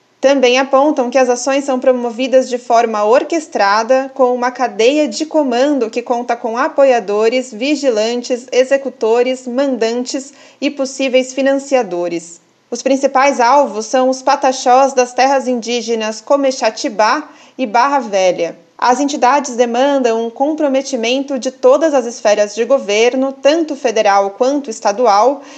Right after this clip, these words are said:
e afirmam que até o momento não houve esse pacto consensual das esferas de poder em prol dos povos indígenas.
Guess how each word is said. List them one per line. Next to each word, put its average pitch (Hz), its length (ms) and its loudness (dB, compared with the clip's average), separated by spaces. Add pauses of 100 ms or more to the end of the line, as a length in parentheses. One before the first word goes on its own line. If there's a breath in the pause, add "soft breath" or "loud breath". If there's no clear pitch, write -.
(140)
e 269 120 0
afirmam 285 520 0
que 233 80 -2
até 233 220 2
o 285 60 4
momento 254 600 -2
não 294 300 0
houve 269 320 4
esse 254 240 0
pacto 277 540 -2
consensual 226 800 0
das 208 160 -2
esferas 202 420 -4
de 233 120 -6
poder 247 500 2
em 254 100 -2
prol 247 280 2
dos 254 160 -6
povos 233 420 0
indígenas. 185 800 -8